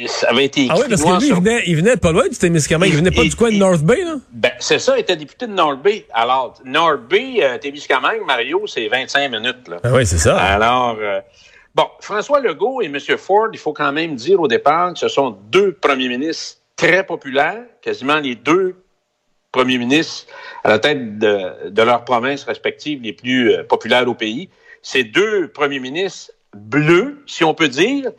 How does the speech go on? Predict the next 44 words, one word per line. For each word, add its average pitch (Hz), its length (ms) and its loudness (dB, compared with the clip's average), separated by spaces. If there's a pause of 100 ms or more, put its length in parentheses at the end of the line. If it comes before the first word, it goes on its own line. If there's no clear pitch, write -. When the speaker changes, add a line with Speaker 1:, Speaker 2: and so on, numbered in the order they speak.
(480)
Speaker 1:
Et 220 320 2
moi, 180 240 0
je 180 120 -6
suis 160 200 -8
convaincu, 196 640 -2
Mario, 143 540 0
que - 100 -4
la 117 220 0
santé, 165 680 0
François 135 360 2
Legault 156 220 4
est 170 100 -2
en 127 100 0
train 143 140 0
de 139 60 0
préparer 120 440 2
son, 110 240 -2 (300)
son 117 220 0
plan 123 200 0
de 101 80 -8
match 139 360 -2 (600)
et, 113 260 2
euh, 107 140 4
il 110 140 0
va 175 100 6
mobiliser 143 540 0
les 147 100 -2
premiers 123 300 -2
ministres. 127 640 -4
Et, 110 120 2
euh, 95 760 0 (200)
c'est - 220 0
clair 147 240 2
là-dessus, 147 480 -4
ça 123 200 0
va 143 160 2
être 147 160 -8
un 113 260 -6
enjeu 147 640 -2 (460)
important 170 640 0
de 143 80 -10
la 123 80 2
prochaine 131 400 -2
campagne 131 680 -4